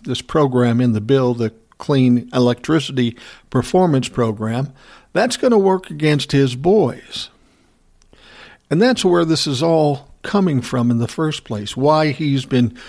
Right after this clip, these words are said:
standing against this. He doesn't like that because it's working against the people that put money in his fucking pocket. He doesn't care about the clean, cleanliness of this country or this world. He just wants to take care of the guys that pay him the money.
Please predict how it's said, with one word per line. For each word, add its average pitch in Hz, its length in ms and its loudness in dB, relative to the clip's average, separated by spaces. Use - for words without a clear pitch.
standing 147 600 0
against 143 540 -2
this. - 240 -12
He 156 140 -2
doesn't 135 320 0
like 131 400 -2
that 110 260 -10
because 127 400 -2
it's 127 180 -4
working 147 440 0
against 131 480 -2
the 127 80 -2
people 127 420 -2
that 123 200 -4
put 139 200 -2
money 120 440 0
in 113 160 0
his 107 240 -4
fucking 104 440 -8
pocket. 120 480 -6
He 131 80 -2
doesn't 139 300 -2
care 156 380 0
about 120 380 -2
the 110 220 -2
clean, 165 460 0
cleanliness 131 840 2
of 117 160 -2
this 117 180 -4
country 135 480 0
or 120 200 2
this 110 280 -4
world. 135 340 -2
He 175 80 -4
just 175 220 -6
wants 180 280 -6
to 147 80 -12
take 185 300 -2
care 190 220 0
of 165 100 -2
the 160 80 -6
guys 202 360 -2
that 196 100 -2
pay 208 220 0
him 202 140 2
the 190 60 4
money. 226 360 0